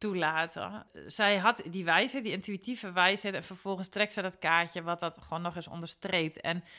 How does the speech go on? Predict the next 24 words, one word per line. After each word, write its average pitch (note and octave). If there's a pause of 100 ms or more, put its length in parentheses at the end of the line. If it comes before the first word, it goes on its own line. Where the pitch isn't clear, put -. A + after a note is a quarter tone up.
(760)
eh, - (200)
ook A3+
daar G#3+
zit A3+
voor G#3+
mij G#3
weer C#4
een G3+
heleboel F#3
magie F3
in. F#3
Dat G3+
je A#3
denkt A3+
van, A#3+
"Ja, G#3
dat G#3
verzin G#4+
je C4+
toch -
niet?" E3+
Weet G3+
je, B3+
hoe, -